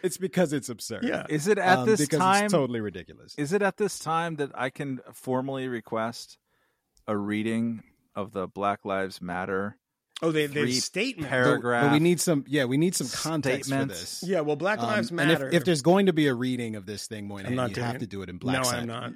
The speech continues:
Speaker 2: No, I'm not.
Speaker 1: <laughs> You have to.
Speaker 2: <laughs> 'Cause the
Speaker 1: You
Speaker 2: person,
Speaker 1: have
Speaker 2: the
Speaker 1: to.
Speaker 2: person who wrote this, it will
Speaker 1: <laughs>
Speaker 2: literally, you know, find, 'cause,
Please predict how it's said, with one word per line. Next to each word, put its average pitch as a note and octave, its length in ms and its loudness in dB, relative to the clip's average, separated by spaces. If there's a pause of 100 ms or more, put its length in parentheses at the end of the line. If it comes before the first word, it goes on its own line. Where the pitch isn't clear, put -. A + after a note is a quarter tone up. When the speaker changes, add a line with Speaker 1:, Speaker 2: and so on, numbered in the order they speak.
(120)
Speaker 2:
No, B2+ 180 -6
I'm A#2+ 160 -6
not. - 300 2
Speaker 1:
<laughs> - 0 -
You A2+ 80 0
have A2 180 -2
to. - 100 -8
Speaker 2:
<laughs> - 260 -2
'Cause C4+ 140 0
the - 100 -6
Speaker 1:
You A3 60 -2
Speaker 2:
person, D3 300 4
Speaker 1:
have D#3+ 180 0
Speaker 2:
the C#3+ 80 -2
Speaker 1:
to. B2+ 60 -4
Speaker 2:
person E3 340 -4
who D3+ 160 -2
wrote C3+ 320 -6
this, - 360 -12 (520)
it C#3 240 -8
will C3 420 4
Speaker 1:
<laughs> C3 280 -2
Speaker 2:
literally, C3+ 380 -4 (300)
you C3 80 0
know, A#2+ 240 -2 (140)
find, D3 400 -2
'cause, E3 180 -2